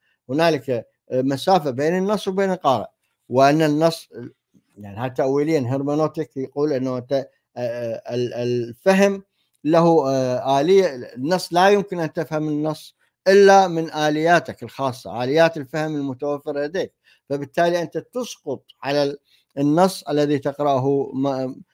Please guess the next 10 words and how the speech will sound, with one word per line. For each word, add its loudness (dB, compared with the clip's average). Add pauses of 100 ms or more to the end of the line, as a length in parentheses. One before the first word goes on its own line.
(160)
ما -2
تفهمه. -2 (240)
وهاي 4
الفهم -6
له -6
علاقة -6
ب-، -10 (180)
بثقافتك، -4
له -10
علاقة -8